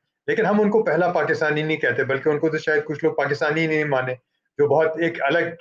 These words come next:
अहम बहस है कि क्या वो पाकिस्तानी थे या नहीं थे। लेकिन मन्नान की किताब से हमें, और आज का, का हर, अ, नौजवान उसको ये पता है कि पाकिस्तान का जो पहला शहरी था, शहरी शख्स, वो था, उसका नाम था मोहम्मद बिन कासिम,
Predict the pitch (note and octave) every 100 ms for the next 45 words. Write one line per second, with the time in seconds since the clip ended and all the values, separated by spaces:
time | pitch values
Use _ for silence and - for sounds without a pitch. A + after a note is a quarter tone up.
0 | - C3 F3 D3+ C#3 C#3 C#3 C#3+ C#3+ -
1 | _ - D3+ D#3+ D#3+ E3 E3 - D#3 D3+
2 | D#3 D#3 D3 D#3 D#3 C#3 C#3+ C#3+ D3+ -
3 | - _ _ _ D#3 F#3+ F#3 - - -
4 | C#3 D3 F3+ G3+ G#3 G3 F#3 F3 E3+ F3
5 | E3 E3 D#3+ D3+ C3+ C#3 A#2+ A#2+ B2 C#3+
6 | - D#3+ D3 D#3 B2 D3 D#3+ C#3 - _
7 | _ _ B2+ C#3 C#3+ D3+ D3+ D3+ C#3+ D#3+
8 | C3 D#3 D3 C#3+ C#3+ D3+ - _ _ -
9 | C#3+ D#3 E3 E3+ F#3 F#3 F3+ F3+ F3+ E3+
10 | E3+ C#3+ D3 E3+ - C3 C3 F3+ F3 A#2+
11 | A2 - C3+ D3 D3+ - - _ _ _
12 | - F#3 F#3 - - _ _ - D3 F#3
13 | F3 D#3+ G3 F3+ F3+ F3+ C#3+ D3+ D#3 D#3
14 | C#3 A2+ A2